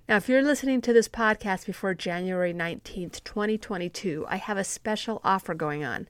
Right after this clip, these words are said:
I've decided to bundle my workshops. The more you bundle, the better the deal. So each workshop in twenty twenty-two will be twenty-five dollars.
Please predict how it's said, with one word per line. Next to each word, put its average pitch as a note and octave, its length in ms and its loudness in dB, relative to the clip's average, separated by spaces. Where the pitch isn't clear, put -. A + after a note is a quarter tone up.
I've F#3+ 160 -2
decided G#3+ 560 0
to A3 100 0
bundle G3+ 480 2
my F3+ 220 2
workshops. - 800 -2
The F#3+ 80 -4
more F#3+ 180 2
you C#4+ 140 4
bundle, F3 440 4
the F#3+ 140 -2
better F3 340 2
the F3+ 120 -2
deal. E3 420 -4
So - 240 0
each C4+ 220 4
workshop B3 460 4
in G#3+ 120 2
twenty A3+ 300 0
twenty-two G#3 540 -2
will G#3 100 4
be F#3+ 180 -4
twenty-five G#3 600 -2
dollars. E3 520 2